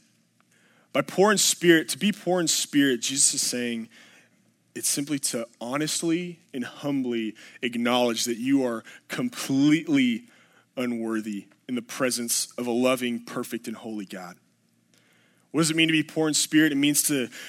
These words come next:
it means to know that through the death and resurrection of Jesus Christ, you can boldly and confidently approach the throne of God. But you also say, "God, I'm broken. I'm, I'm really messed up.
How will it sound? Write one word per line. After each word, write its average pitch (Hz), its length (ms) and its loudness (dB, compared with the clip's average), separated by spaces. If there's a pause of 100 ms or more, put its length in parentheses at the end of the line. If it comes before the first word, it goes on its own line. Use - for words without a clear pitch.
(180)
it 135 140 -2
means 151 220 2
to 147 80 -4
know 143 220 4
that 147 120 2
through 165 160 -2
the 147 80 2
death 156 460 4
and 151 120 0
resurrection 143 600 2
of 131 60 -4
Jesus 147 280 2
Christ, 151 280 6
you 180 60 -2
can 120 220 2 (120)
boldly 165 420 4
and 135 140 2
confidently 190 720 2
approach - 560 2
the 190 100 -4
throne 196 240 0
of 185 140 -2
God. 208 340 6 (1600)
But - 160 -4
you 143 80 2
also 143 180 0
say, 117 480 0 (360)
"God, 131 180 2
I'm 139 100 2
broken. 113 480 -6 (760)
I'm, 123 560 -2
I'm 147 200 -2
really 160 180 6
messed 127 320 0
up. 117 180 -4